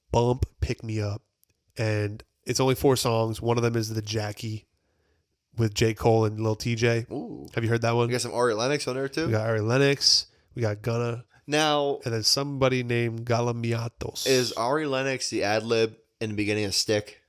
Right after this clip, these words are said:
Speaker 2: before they start rapping? Before
Speaker 1: I don't know.
Speaker 2: "I'ma wet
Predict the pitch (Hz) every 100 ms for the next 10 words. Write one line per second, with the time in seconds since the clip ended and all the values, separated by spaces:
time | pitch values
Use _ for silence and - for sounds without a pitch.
0 | _ - - 107 101 95 104 - 98 98
1 | 98 98 - _ _ _ _ - 101 104
2 | 104 98 98 _ _ _ _ _ _ _
3 | _ _ _ _ - 143 175 220 262 -
4 | 170 202